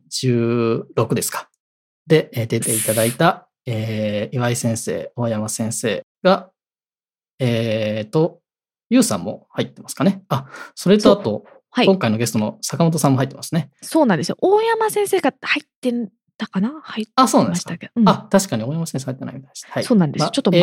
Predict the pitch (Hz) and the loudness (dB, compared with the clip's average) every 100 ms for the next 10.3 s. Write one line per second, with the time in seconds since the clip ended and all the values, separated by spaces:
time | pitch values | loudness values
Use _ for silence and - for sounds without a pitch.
0 | 175 165 - 160 160 147 147 131 139 123 | 6 4 2 2 4 2 2 2 -2 -2
1 | - 180 185 170 190 208 196 185 - 185 | -4 0 2 4 4 4 2 0 2 2
2 | 160 147 135 131 120 120 117 113 120 - | 4 2 -2 -2 0 0 -2 -2 -6 -8
3 | _ - 160 175 - _ _ 135 113 - | _ -4 0 0 -2 _ _ -2 -2 2
4 | 123 117 123 - 113 110 - 117 120 113 | 2 2 -2 -4 -6 -6 -4 -2 0 0
5 | 131 123 107 - 120 107 107 - 120 - | 0 -2 -6 -6 -6 -4 -6 -4 -4 -4
6 | _ - 127 120 117 117 117 127 - 190 | _ -8 -6 -6 -8 -6 -2 -2 0 2
7 | 196 - 131 123 117 113 110 113 - _ | 2 2 2 4 4 4 0 -4 -10 _
8 | _ - 120 113 117 110 - - 117 110 | _ -2 -2 0 -4 -4 -6 -4 -4 -2
9 | 107 107 - 110 104 104 107 - 110 113 | -6 -6 -8 -8 -8 -8 -8 -6 -4 -6
10 | - - - | -8 -18 -20